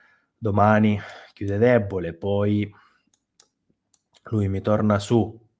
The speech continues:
e viene giù, sinceramente potrei anche, ho fatto veramente un <laughs> disegno bruttino, eh, comunque diciamo l'idea è che potrei anche shortare una cosa del genere.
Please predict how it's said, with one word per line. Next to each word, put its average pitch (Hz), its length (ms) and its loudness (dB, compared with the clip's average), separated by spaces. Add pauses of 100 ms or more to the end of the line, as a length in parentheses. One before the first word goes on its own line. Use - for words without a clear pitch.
(280)
e - 120 -20
viene 117 280 -4
giù, 101 300 -6 (1000)
sinceramente 104 960 -4
potrei 104 560 0
anche, 101 580 -4
ho - 60 -20
fatto - 260 -14
veramente 101 560 -6
un 104 180 -14
<laughs> 110 60 -6
disegno 95 440 -10 (300)
bruttino, 113 680 -2 (480)
eh, 92 460 -6
comunque 104 680 0
diciamo 104 340 -8
l'idea 104 480 2
è 101 120 -4
che 98 400 -8 (360)
potrei 101 340 0
anche 101 280 0
shortare 101 420 -4
una 95 140 -4
cosa 90 180 -6
del 87 160 -10
genere. 85 400 -16